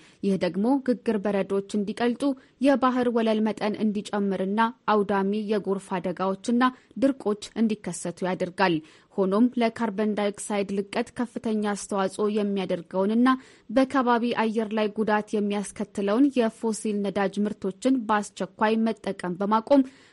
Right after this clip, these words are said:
በዓለም ዙሪያ የሚደርሰውን ጉዳት መቀነስ ይቻላል ሲል አንድ መቶ ዘጠና አምስት አባል ሀገራት ያጸደቁት የመንግስታት ድርጅቱ ሪፖርት ጠቁሟል። በአሜሪካ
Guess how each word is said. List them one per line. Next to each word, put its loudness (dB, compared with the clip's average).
በዓለም 6
ዙሪያ 2
የሚደርሰውን -2
ጉዳት 0
መቀነስ -2
ይቻላል -2
ሲል 2
አንድ 6
መቶ 0
ዘጠና -2
አምስት -4
አባል 0
ሀገራት -4
ያጸደቁት -4
የመንግስታት 0
ድርጅቱ -8
ሪፖርት -2
ጠቁሟል። -2
በአሜሪካ -2